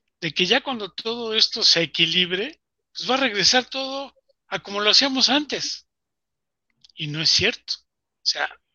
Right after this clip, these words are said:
vamos a tener que modificar muchas de las cosas. Yo tengo un gran amigo, eh, quiero, este, no voy a mencionar su nombre, yo sé que nos está viendo,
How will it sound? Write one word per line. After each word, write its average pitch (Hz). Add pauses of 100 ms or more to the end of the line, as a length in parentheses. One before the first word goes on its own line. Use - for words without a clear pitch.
(160)
vamos 190
a -
tener 185
que 175
modificar 170
muchas 160 (560)
de 151
las 151
cosas. 240
Yo 180
tengo 190
un 190
gran 185
amigo, 185 (840)
eh, 143 (1600)
quiero, 165
este, 143
no 190
voy 190
a 170
mencionar 190
su 196
nombre, 208 (120)
yo 185
sé 175
que 175
nos 156
está 180
viendo, 202